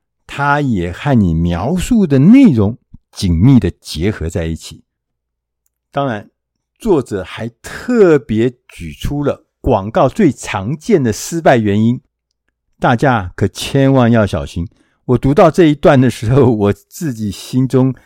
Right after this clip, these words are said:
感觉到，我对于我过去跟我一起工作的同仁，我感到非常的抱歉，因为是很多很多这些失败原因都是我曾经犯过的。第一条，我看了眼泪都要流下来。第一条就是说，以为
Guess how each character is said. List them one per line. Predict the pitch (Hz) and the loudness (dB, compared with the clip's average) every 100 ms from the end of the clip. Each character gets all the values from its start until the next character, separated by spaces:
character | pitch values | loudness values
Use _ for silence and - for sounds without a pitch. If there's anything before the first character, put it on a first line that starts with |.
| _ | _
感 | - 98 95 | -4 -2 -2
觉 | - 107 117 | 0 2 0
到， | 117 131 113 92 _ _ _ - | 2 2 2 0 _ _ _ -8
我 | 104 | -4
对 | - 139 | 2 4
于 | |
我 | 123 98 | 4 0
过 | - 131 | 0 0
去 | - | 0
跟 | 120 135 | -2 0
我 | 117 | 2
一 | 117 | 0
起 | 117 98 | -4 -4
工 | 120 117 | 0 0
作 | 123 123 | 0 0
的 | 101 | -2
同 | - 98 | -2 -2
仁， | 113 | 0
我 | 107 - | -2 -4
感 | 101 87 87 | -6 -4 -4
到 | 131 110 | 0 0
非 | - 120 | 0 0
常 | 110 95 | 0 -2
的 | 101 | -2
抱 | - 98 | 0 0
歉， | 90 - 85 175 | 0 -4 -6 0
因 | 127 | 2
为 | 131 131 | 2 2
是 | 127 139 | 2 0
很 | - 98 | 0 -2
多 | 92 147 131 | 2 4 4
很 | 92 85 | 2 0
多 | 113 120 - | 2 2 0
这 | - | 2
些 | 131 | 2
失 | - 147 | 2 -2
败 | 147 117 | 0 0
原 | 101 98 | 0 2
因 | 117 127 117 _ | 2 0 -6 _
都 | - | -2
是 | 117 | 0
我 | 123 92 | 0 -2
曾 | - 92 | -2 -4
经 | 101 110 | 0 -2
犯 | 107 110 90 | 0 -2 -2
过 | 95 80 | -4 -6
的。 | 85 _ _ _ | -8 _ _ _
第 | 170 143 | -4 -2
一 | 147 | -4
条， | - 85 92 - _ _ - | -6 -8 -8 -12 _ _ -10
我 | 95 | -8
看 | - 117 | -2 0
了 | |
眼 | 101 87 | 0 0
泪 | 98 | 0
都 | 104 | 2
要 | 107 | 0
流 | 85 85 | -2 -4
下 | 95 80 | -6 -8
来。 | 73 87 _ - | -10 -16 _ -2
第 | 202 | 2
一 | 185 | 4
条 | 120 | 4
就 | 143 | 4
是 | 127 | 2
说， | - 131 135 _ _ _ _ | 2 2 0 _ _ _ _
以 | 127 113 | 2 4
为 | 120 160 - | 6 4 -2